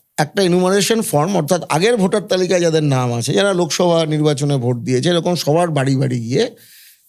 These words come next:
ওই এনুমারেশন ফর্মটা প্রিফিলড, অর্থাৎ তার নাম এবং এপিক নাম্বার লেখা আছে, তার বাড়িতে দিয়ে এসছে।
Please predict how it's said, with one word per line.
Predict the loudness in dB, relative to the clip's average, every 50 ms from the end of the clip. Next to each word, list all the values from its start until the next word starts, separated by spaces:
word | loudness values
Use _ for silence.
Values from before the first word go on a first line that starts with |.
| _ _ _
ওই | 0 0 0 0
এনুমারেশন | 0 0 2 2 2 2 2 2 2 2 2 0 0 -2
ফর্মটা | -2 -2 -2 0 0 0 0 0 0 0 -2
প্রিফিলড, | -4 -4 0 0 2 2 2 0 -2 -2 -2 -2 -4 -6 -6
অর্থাৎ | -6 -2 -2 -2 -2 -2 -2 -2
তার | 0 0 2
নাম | 2 0 2 2 2 0
এবং | 0 0 0 0 0 0
এপিক | -2 -2 -4 -4 -2
নাম্বার | -2 -2 0 0 0 0
লেখা | 0 0 0 2 2 0
আছে, | 2 0 -2
তার | -2 0 0
বাড়িতে | 0 0 0 0 0 0
দিয়ে | 2 2 2 2 2
এসছে। | 0 -2 -6 -8 -8 -10